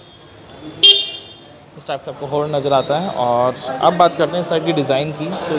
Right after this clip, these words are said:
यहाँ ये डिज़ाइन है, I think मेरे हिसाब से जब पानी वगैरह जाता है बारिश का, तो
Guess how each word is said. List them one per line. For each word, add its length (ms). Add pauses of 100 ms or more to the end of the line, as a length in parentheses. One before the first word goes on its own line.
(140)
यहाँ 300
ये 120
डिज़ाइन 260
है, 80
I 120
think 120
मेरे 140
हिसाब 220
से 200 (380)
जब 120
पानी 200
वगैरह 240
जाता 300
है 140
बारिश 340
का, 100
तो 120